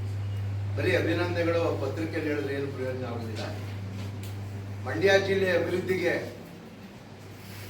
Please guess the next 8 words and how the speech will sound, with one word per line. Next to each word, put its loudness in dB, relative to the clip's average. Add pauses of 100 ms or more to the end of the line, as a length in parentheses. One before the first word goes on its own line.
(200)
ಯಾರು 4
ಮಾಡ್ಲಿಲ್ಲ 6
ಅಂತ 2 (160)
ಹೆಚ್ಚು 2
ವಿರೋಧವನ್ನ 4
ಮಾಡ್ತಾ 0
ಇದ್ವಿ. 0 (2500)
ಇವತ್ತು 4